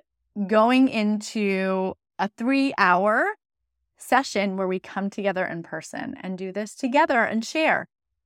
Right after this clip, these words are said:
I'm doing it this way because usually it's a long event that's an all-day event, and a lot of people can't do that.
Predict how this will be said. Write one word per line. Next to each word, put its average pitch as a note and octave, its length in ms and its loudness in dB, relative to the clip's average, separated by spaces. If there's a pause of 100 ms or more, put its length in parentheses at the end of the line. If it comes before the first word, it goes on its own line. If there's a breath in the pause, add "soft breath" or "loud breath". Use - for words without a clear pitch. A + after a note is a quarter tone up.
(640)
I'm A#3 180 4
doing E4 240 0
it G4+ 120 -12
this D4 200 -2
way C4+ 100 2
because G#3+ 460 -2
usually B3+ 540 0
it's - 140 -6
a F#3 80 0
long F#3+ 480 -2
event E3+ 360 -4
that's - 200 -8
an F3 80 -6
all-day F3 320 0
event, E3 560 -8
and A3+ 120 -2
a A#3 80 4
lot C#4+ 220 6
of F4+ 140 -2
people A#3+ 280 -6
can't A3+ 300 -6
do G#3 160 -6
that. - 220 -6